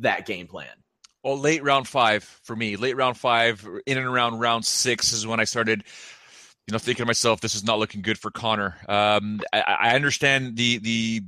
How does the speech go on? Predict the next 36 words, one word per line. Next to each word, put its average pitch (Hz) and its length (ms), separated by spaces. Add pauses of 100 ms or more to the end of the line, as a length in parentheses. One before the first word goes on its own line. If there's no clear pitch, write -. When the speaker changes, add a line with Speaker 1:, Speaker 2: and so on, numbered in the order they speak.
(120)
Speaker 2:
the 104 60
difference 160 340
in 151 80
cardio 139 440
and 117 100
mixed 120 200
martial 117 340
arts 113 200
versus 101 240
boxing 104 420
is, 90 140
is, 92 300
is, 95 380 (800)
it, 135 80 (260)
it, 107 160
you 135 120
can't 160 200
even 151 160
compare 127 420
the 110 100
two 101 200
because 104 320
it's - 180
a 117 60
different 127 520
taxing 120 420
on 107 80
the 104 60
lungs, 113 380
it's - 80
a 110 40
different 113 320
taxing 113 400
on 104 80
the 98 60
body, 107 400